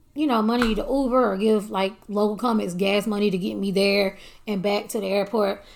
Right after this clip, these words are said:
Maybe even, you know, a cheap hotel, 'cause trust me, they have really cheap.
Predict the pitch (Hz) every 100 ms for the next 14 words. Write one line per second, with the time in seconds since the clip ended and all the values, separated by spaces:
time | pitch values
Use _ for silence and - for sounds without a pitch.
0 | - 214 233 254 240 233 226 220 214 -
1 | _ _ 233 220 196 190 185 240 226 208
2 | 190 220 175 - 180 - 214 226 214 190
3 | 214 233 220 202 - 202 240 240 220 -
4 | - 247 233